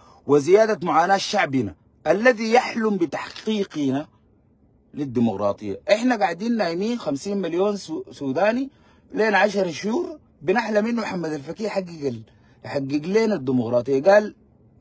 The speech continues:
قال: "شعبنا". إخواننا، عانوا، عانوا الجرأة، عانوا الصيغة. الزول ده ما طبيعي، ما سايكو باسي. محمد الفقيه داير حقنة في عينه عديل. الزول ده يقلع له حاجاته كلها يدعوها برا، يركبوا له حاجات كلب، يركبوا له حاجات غن-، مخ غنماية.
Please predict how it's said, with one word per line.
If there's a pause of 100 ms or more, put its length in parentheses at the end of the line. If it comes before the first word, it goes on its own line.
قال:
"شعبنا". (600)
إخواننا،
عانوا، (140)
عانوا
الجرأة،
عانوا
الصيغة. (360)
الزول
ده
ما
طبيعي،
ما
سايكو
باسي.
محمد
الفقيه
داير
حقنة
في
عينه
عديل. (840)
الزول
ده
يقلع
له
حاجاته
كلها
يدعوها
برا،
يركبوا
له
حاجات
كلب، (500)
يركبوا
له
حاجات
غن-،
مخ
غنماية.